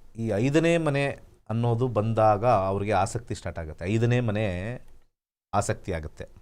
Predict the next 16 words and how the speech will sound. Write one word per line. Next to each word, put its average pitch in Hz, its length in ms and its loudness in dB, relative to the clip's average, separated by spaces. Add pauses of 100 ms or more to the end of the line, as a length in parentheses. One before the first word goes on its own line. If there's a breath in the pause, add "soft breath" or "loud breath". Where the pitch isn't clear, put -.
(880)
ಇಲ್ಲಿ 160 160 2
ಒಂದು 151 560 4 (680)
ಎರಡು 156 260 8
ಥರ 170 180 4 (840)
ಒಂದು 120 160 -2
ಸಾಧನೆ 113 480 4
ಅಂತ 98 200 -2
ಬರುತ್ತೆ. 90 360 -4
ಇಲ್ಲಿ 76 160 -10
ಎರಡು 107 200 2
ಥರ 107 140 0
ಸಾಧನೆ, 80 640 -8 (340)
ಒಂದು 170 160 4
ಹುಚ್ಚು 156 260 2
ಸಾಧನೆ, 131 680 2 (800)
ಒಂದು, 156 500 4